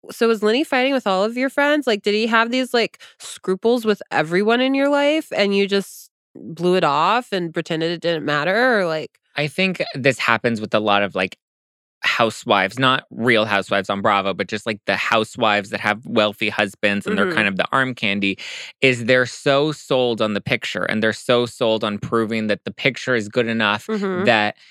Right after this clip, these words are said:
Speaker 2: you know, they're gonna put up with the cheating or the parties or, you know, the fact that my husband's a jerk or whatever the case may be.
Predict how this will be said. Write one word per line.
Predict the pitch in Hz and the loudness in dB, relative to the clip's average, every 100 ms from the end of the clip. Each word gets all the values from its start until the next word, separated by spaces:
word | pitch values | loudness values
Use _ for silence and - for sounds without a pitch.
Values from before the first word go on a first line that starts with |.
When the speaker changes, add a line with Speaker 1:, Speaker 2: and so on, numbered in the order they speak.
| _ | _
Speaker 2:
you | 127 | -2
know, | 131 107 | 2 2
they're | 104 120 | 2 2
gonna | 123 117 | 2 -2
put | - 120 | -2 0
up | 117 123 | 0 0
with | - 110 104 - | 0 0 0 -4
the | 110 110 | -8 -8
cheating | - 113 101 98 92 98 | -6 -4 -2 -2 -4 -2
or | 107 101 101 | 0 0 0
the | 101 98 110 | -4 -4 -4
parties | - 110 104 98 90 90 | 2 2 4 0 -4 -6
or, | - 107 101 98 98 | 0 2 2 2 -2
you | 120 | -2
know, | 113 104 | -2 -2
the | |
fact | 104 104 98 | 2 2 2
that | 117 | 0
my | 110 | 0
husband's | 110 101 110 107 | 0 -2 -2 -4
a | |
jerk | 95 113 101 92 | -2 0 0 0
or | 101 | -2
whatever | 117 131 | 0 0
the | 127 | 0
case | 123 120 - | -4 -4 -2
may | 110 | -2
be. | 127 113 | 0 0